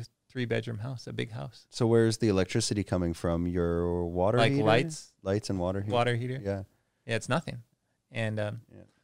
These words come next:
Speaker 1: so I might put it on my office 'cause my office has a big electric bill 'cause I have a lot of staff living there.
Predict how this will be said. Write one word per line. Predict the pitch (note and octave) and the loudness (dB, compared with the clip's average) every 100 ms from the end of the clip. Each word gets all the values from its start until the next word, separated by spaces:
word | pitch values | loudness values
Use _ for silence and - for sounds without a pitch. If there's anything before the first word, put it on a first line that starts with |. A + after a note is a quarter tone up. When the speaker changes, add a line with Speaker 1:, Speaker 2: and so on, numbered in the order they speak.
| _ | _
Speaker 1:
so | D3 | -2
I | |
might | C#3+ C#3+ | 2 2
put | - C#3+ | 2 2
it | B2+ | 2
on | A2+ | 2
my | G#2+ G2+ | 2 2
office | G#2 B2 C3 - | 2 0 -6 -10
'cause | A2+ | -6
my | G#2+ G#2 | -2 0
office | G#2+ A2+ A#2+ - | -2 -4 -8 -6
has | A2 G#2+ | -8 -8
a | A2+ | -12
big | A#2 A#2 | -12 -10
electric | A2 A2 - B2+ A#2 | -10 -12 -14 -14 -8
bill | A#2 A2 | -8 -8
'cause | - | -14
I | A#2 | -10
have | G#2 | -10
a | G#2+ | -10
lot | A2+ G#2 | -6 -6
of | G#2 | -6
staff | - A2 G#2+ - | -8 -8 -8 -12
living | A2 A2 | -18 -18
there. | A2+ | -20